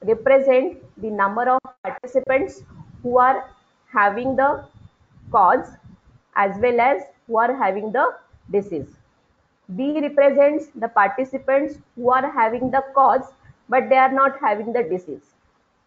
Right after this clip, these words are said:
Then C represents the participants who are not having the cause but they are having the disease.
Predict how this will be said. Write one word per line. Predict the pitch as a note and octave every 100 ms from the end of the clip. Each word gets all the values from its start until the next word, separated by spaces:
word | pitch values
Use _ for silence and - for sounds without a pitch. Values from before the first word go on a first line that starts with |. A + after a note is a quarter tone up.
| _ _
Then | A3+ C4 D4+ D#4 _ - - - _ _ _ _ _
C | - C#4+ D4+
represents | D4 D4 C#4+ D4 D4+ D4+ - _ _ _ -
the | A#3+ B3 A#3+ - - _ _ -
participants | A#3 A3+ C#4 C#4 - C4+ C#4 E4 -
who | A#3+
are | C4 C4
not | B3+ C4 C4+
having | A#3 G#3 B3 B3+
the | C4+ C4
cause | F3+ B3+ - - _ _ _
but | B3 D4+ - _
they | G#3+
are | B3+ C4+
having | D4 A3+ B3+ C4
the | D4+ - - _ -
disease. | G#3 - F#3 -